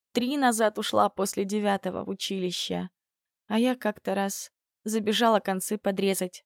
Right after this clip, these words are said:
в парикмахерскую. Ну, пару сантиметров. Уже секлись. А Катька сидит и ногти полирует. Маникюрша она вроде.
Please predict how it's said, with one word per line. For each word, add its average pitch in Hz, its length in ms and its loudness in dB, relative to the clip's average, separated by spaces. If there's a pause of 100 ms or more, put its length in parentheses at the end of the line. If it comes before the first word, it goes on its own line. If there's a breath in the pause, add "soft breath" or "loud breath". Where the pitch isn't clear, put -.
в - 120 -20
парикмахерскую. 190 1000 -4 (560)
Ну, 294 260 4
пару 220 280 4
сантиметров. 202 920 -2 (260)
Уже 214 220 2
секлись. 226 640 -4 (540)
А 208 100 0
Катька 208 340 2
сидит 220 540 -4 (300)
и 247 100 4
ногти 196 440 2
полирует. 180 720 0 (380)
Маникюрша 320 720 2
она 175 200 2
вроде. 170 440 2